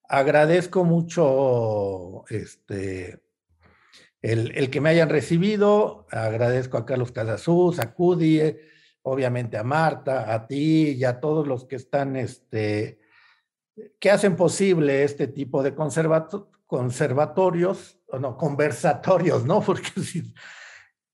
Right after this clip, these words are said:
de hecho, este, a Liliana Hernández y a mí nos tocó inaugurar estos conversatorios y fue precisamente una plática sobre supercómputo y covid diecinueve, ¿no? Entonces, este,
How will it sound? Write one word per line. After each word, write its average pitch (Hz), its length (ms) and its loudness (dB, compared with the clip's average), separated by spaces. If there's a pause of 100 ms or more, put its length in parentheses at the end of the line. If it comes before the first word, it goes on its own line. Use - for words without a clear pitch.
de 151 140 2
hecho, 220 380 2
este, 151 540 0
a 156 140 -2
Liliana 190 380 0
Hernández 196 380 0
y 175 40 -2
a 170 80 2
mí 185 140 -4
nos 202 180 -4
tocó 170 200 -6
inaugurar 180 680 2
estos 135 400 -8
conversatorios 139 880 -6
y 160 60 -6
fue 196 160 -2
precisamente 208 480 -2
una 208 200 0
plática 185 760 -2 (300)
sobre 139 360 -4
supercómputo 180 800 -4
y 170 80 -2
covid 151 480 -4
diecinueve, 117 720 -4
¿no? 107 420 -6
Entonces, 127 600 -6
este, - 720 -8